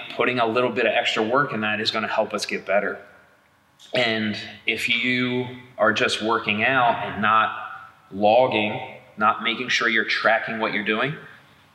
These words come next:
who knows what you're doing? You don't know, um, there's, there's no record of where you've been.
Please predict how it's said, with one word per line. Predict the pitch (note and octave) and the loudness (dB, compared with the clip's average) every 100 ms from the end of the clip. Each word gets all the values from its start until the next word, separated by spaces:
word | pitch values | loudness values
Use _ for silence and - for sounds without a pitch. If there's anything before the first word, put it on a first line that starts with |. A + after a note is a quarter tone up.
| _ | _
who | C#3 C#3 | 0 2
knows | B2+ C#3+ - | 4 2 2
what | A2 G#2 | 0 0
you're | G2+ | -2
doing? | G2 F2+ E2+ - - | -2 -4 -6 -12 -6
You | G#2 | -2
don't | A#2 A#2+ G#2 | 0 0 0
know, | A#2+ A#2 A2+ G#2+ F2+ F2+ - - _ _ - - - - | 2 4 2 0 -4 -12 -18 -20 _ _ -14 -14 -10 -4
um, | G2 F#2 F2+ F2+ - - _ _ _ _ _ _ _ - - | -2 -2 -4 -14 -20 -20 _ _ _ _ _ _ _ -6 0
there's, | A2+ A2 - | 2 0 -2
there's | B2+ A#2 | -2 0
no | B2+ A#2+ | 0 2
record | A#2 A#2+ A2 | 4 4 2
of | G2+ F#2+ | 2 2
where | G2 | 0
you've | F#2+ F#2 | 0 -4
been. | - E2+ | -6 -6